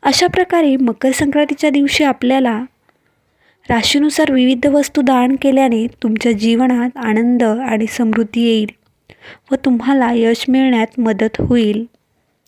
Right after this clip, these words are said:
श्रोते हो, ही माहिती तुम्हाला आवडली असेल तर व्हिडिओला लाईक करून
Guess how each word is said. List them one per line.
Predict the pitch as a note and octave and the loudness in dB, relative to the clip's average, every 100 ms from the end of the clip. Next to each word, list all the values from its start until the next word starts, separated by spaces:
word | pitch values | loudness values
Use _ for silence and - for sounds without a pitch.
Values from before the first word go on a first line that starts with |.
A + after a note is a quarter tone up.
| _ _ _ _ _ _ _ _ _ _ _ _ _ - | _ _ _ _ _ _ _ _ _ _ _ _ _ -10
श्रोते | B3+ A#3+ A#3 C#4 | -4 -2 0 0
हो, | C4 A3 A3 G#3 | 0 0 -2 -4
ही | B3 | -2
माहिती | B3 A#3 B3+ C4+ B3 A#3 B3 | 0 0 0 0 0 -2 -2
तुम्हाला | A3 G#3 A3 B3 | -4 -2 0 2
आवडली | B3+ B3+ C4 B3+ C4+ | 2 2 2 2 2
असेल | C4+ C4 G#3+ A3 | 2 0 0 0
तर | A#3 A3 | -2 0
व्हिडिओला | A#3 B3 C4+ A#3+ G#3+ | 0 2 2 0 -2
लाईक | A#3+ A3 G#3+ A3 - | -6 -2 -2 -4 -2
करून | C4 B3 A3 | 0 0 -2